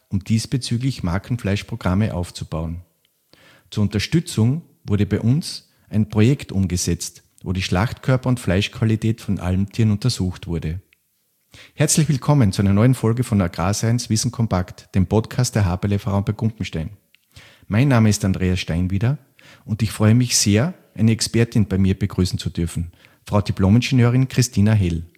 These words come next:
Christina hat im Rahmen ihrer Masterarbeit, welche begleitet wurde von Frau Doktor Margit Welig, umfassende Daten zur Schlachtleistung und Fleischqualität von Rindern und Lämmern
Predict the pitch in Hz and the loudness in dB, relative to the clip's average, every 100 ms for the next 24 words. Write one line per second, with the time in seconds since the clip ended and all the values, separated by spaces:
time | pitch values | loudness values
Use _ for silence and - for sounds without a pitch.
0 | _ _ _ _ _ _ _ - - - | _ _ _ _ _ _ _ -20 -18 -4
1 | 107 - 123 170 131 120 101 101 127 135 | -2 4 4 6 4 4 2 4 4 4
2 | 107 101 92 113 151 107 92 92 123 - | 4 4 4 2 0 0 2 2 0 -4
3 | _ _ _ _ 101 98 107 - _ _ | _ _ _ _ -2 0 0 -2 _ _
4 | _ _ 110 107 107 131 131 107 104 95 | _ _ -2 2 2 2 0 2 2 2
5 | 90 98 98 101 - 104 - 107 98 - | 0 0 0 0 0 -2 0 0 2 0
6 | - 90 90 95 - 107 131 107 - - | -8 -2 -2 -2 0 2 4 2 0 -6
7 | - _ _ _ _ _ - 147 151 131 | -20 _ _ _ _ _ 2 4 6 4
8 | 127 120 117 85 92 - 123 104 - 85 | 2 0 0 0 -2 -2 -4 -4 -2 -2
9 | 107 - 110 117 - 123 131 107 - 87 | -4 -4 -2 -2 -2 -4 -2 -6 -4 -2
10 | 98 - 107 110 113 113 - 98 101 98 | -2 -2 -2 0 0 -2 0 -2 0 0
11 | 117 123 117 87 92 104 120 | 2 2 0 0 0 0 -2